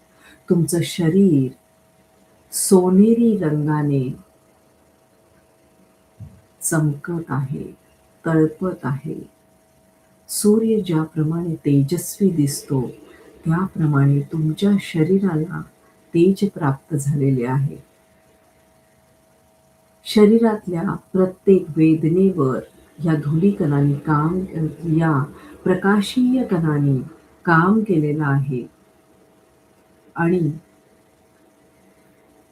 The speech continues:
तो प्रकाश तुमच्या शरीरातल्या वेदना नष्ट करून त्याला ऊर्जा देत आहे.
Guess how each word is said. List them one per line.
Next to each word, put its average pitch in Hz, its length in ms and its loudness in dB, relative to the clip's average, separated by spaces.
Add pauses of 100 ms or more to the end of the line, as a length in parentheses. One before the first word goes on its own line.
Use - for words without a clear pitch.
(180)
तो 160 60 -8
प्रकाश 151 920 -6 (1120)
तुमच्या 143 360 -2
शरीरातल्या 156 960 -6 (1200)
वेदना 165 560 -2 (200)
नष्ट 147 540 -2 (300)
करून 156 420 -6 (720)
त्याला 147 200 0
ऊर्जा 139 500 -2
देत 135 320 -4
आहे. 139 240 -6